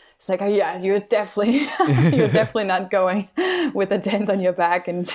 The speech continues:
Speaker 1: <laughs> without your phone."
Speaker 2: Oh,
Speaker 1: She's
Speaker 2: jeez.
Speaker 1: like, "Why don't you just wanna do the Camino? There's a lot of people.
Speaker 2: Yeah.
Speaker 1: There's towns. There's food. I'm not." I'm,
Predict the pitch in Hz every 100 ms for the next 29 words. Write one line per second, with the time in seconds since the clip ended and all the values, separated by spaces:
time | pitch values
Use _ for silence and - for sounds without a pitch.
0 | - 226 202 190 190 180 - 185 175 170
1 | 117 113 110 110 110 110 214 220 302 349
2 | 302 262 220 240 - 202 196 202 185 175
3 | 180 170 202 202 180 185 196 175 156 151
4 | - 202 208 208 202 202 202 123 113 107
5 | 104 160 - - 202 196 202 202 - 160
6 | 160 - 214 208 208 202 208 202 _ _
7 | _ _ _ - 190 190 185 - 202